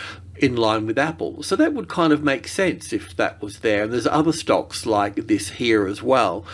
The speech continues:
So I just wanted to present that today. <coughs> And it's something that we could sort of work towards, because what will happen if, let's just assume for a moment that this is correct, right? And, um, and then we,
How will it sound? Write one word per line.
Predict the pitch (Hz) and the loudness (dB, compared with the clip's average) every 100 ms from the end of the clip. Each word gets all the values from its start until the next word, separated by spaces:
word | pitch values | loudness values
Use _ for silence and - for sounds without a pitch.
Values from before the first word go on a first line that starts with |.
| - - | -16 -14
So | - 143 | 0 2
I | |
just | 151 196 | 2 0
wanted | 190 147 107 | 2 2 0
to | - | -6
present | - 113 120 117 110 | -10 -4 -2 -2 -2
that | 101 - | -2 -2
today. | 110 113 104 92 127 - - - - - 202 | -2 0 0 -2 -4 -6 -12 -18 -20 0 0
<coughs> | - - 220 135 | 0 -2 -4 -2
And | 143 | -4
it's | 120 | -4
something | - 151 160 127 | -2 -2 -2 -2
that | 135 120 | -4 -4
we | 117 | -8
could | - 123 | -6 -6
sort | - 127 | -4 -4
of | 120 110 | -4 -4
work | 135 113 - | 0 0 -2
towards, | 135 139 143 98 - | 0 4 4 4 -4
because | 117 - 120 113 - - - - - - - | -12 -2 0 0 -4 -20 -20 -20 -20 -12 0
what | - - | 2 4
will | 131 104 | 2 0
happen | 147 180 - 82 95 - | -2 -4 -6 -10 -10 -4
if, | 185 - - - - | -4 -4 -20 -20 -8
let's | 135 131 | -6 -4
just | - 110 - | -4 -6 -6
assume | 101 - 123 107 95 | -2 2 4 2 0
for | - 107 | -6 -4
a | |
moment | 101 98 98 113 127 | -2 -2 -2 -4 0
that | 101 - - - | 0 -2 -10 -16
this | 113 120 107 | -2 0 2
is | 110 - | 0 -2
correct, | - 120 104 90 78 - - - | -2 0 2 2 0 -6 -8 -6
right? | 98 98 123 - - - | -4 -2 -4 -6 -16 -10
And, | - 110 107 104 104 104 101 | -4 -2 0 -2 -4 -6 -2
um, | 104 104 101 101 101 - - - | 0 0 -4 -8 -12 -18 -20 -10
and | 123 | -6
then | 113 | 0
we, | 104 98 | 0 0